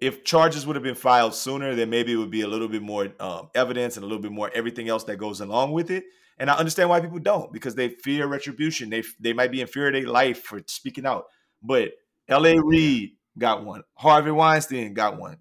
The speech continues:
Speaker 1: Trump got one. All these people got charges in New York State
Speaker 2: Yeah.
Speaker 1: since this law went into, to effect on November of
Speaker 2: Yeah.
Speaker 1: twenty twenty-two. It's just coming to an end right now, which is why a lot of people are,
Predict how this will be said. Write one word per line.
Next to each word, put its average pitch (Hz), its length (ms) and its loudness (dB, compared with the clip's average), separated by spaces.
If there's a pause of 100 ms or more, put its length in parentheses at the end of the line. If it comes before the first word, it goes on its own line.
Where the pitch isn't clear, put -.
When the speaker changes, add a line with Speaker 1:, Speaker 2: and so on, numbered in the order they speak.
Speaker 1:
Trump 165 400 2
got 120 240 2
one. 101 260 -8
All 165 120 6
these 226 120 0
people 220 240 -4
got 190 260 4
charges 170 460 4
in 175 200 -2
New 190 100 -2
York 190 240 0
State 156 440 -2 (160)
Speaker 2:
Yeah. 101 180 -2
Speaker 1:
since - 420 -2 (300)
this 143 220 -4
law 139 220 6
went 143 180 0
into, 139 300 -4 (120)
to 131 180 -2
effect 120 440 -2
on 117 120 -2
November 113 520 0
of 107 260 -2
Speaker 2:
Yeah. - 40 -18
Speaker 1:
twenty 117 200 -8
twenty-two. 120 500 -6 (520)
It's 143 180 0
just 127 240 -6
coming 127 240 -4
to 107 180 -6
an - 140 -14
end 113 240 -6
right 78 200 -12
now, - 240 -18
which - 200 -16
is 85 120 -18
why 98 440 -6 (400)
a 98 80 -4
lot 98 360 2
of 90 100 -8
people 90 400 -10
are, 80 160 -10